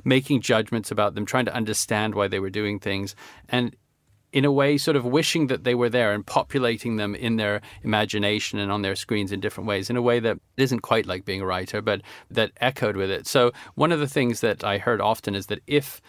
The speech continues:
it was extremely hard for performers to manage without the love of their fans, it was relatively seamless for many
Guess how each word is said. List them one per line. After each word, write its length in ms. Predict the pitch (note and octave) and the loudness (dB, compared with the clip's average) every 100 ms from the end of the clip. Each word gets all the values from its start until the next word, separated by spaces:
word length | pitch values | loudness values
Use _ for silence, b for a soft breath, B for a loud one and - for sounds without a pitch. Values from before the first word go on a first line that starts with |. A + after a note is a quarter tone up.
| b - | b -8
it 180 | A#2+ | -6
was 220 | A#2 G#2 F#2+ | -2 -2 -4
extremely 600 | - - - C3+ A#2+ G2+ | -8 -8 -2 0 0 0
hard 260 | A#2 G2 | 0 0
for 100 | A2 | -4
performers 560 | F#2 A2 A3 G3 G2+ - | -6 -4 0 0 0 -2
to 100 | G2+ | -4
manage 460 | F#2 F2+ F2+ - - | -4 -4 -6 -10 -10
without 480 | G#2 G2 G2 - - | -4 -2 -2 -4 -4
the 260 | G2 F#2 F2+ - | -2 -2 -4 -8
love 380 | G#2+ G2+ G#2 G2+ | -4 0 0 0
of 120 | F#2 | -2
their 240 | F#2+ F#2 | -2 -2
fans, 520 | - F#2+ F#2 G2 B2 - B B B - | -4 -4 -4 -6 -8 -10 B B B -2
it 180 | B2 | 0
was 560 | C#3 A#2+ A#2 A#2 - - _ _ - | 4 4 4 2 -2 -8 _ _ -10
relatively 1300 | C#3 C3+ D3 D3+ - C3 G#2+ A2 A2 G#2 G#2 G#2 - | 0 4 4 4 2 0 0 0 0 0 -2 -6 -6
seamless 640 | - - F3 A#3 G2 F2 | -4 0 2 4 2 0
for 160 | - G#2+ | -2 -2
many 500 | G2 G2 F#2+ G2 | 0 0 0 -2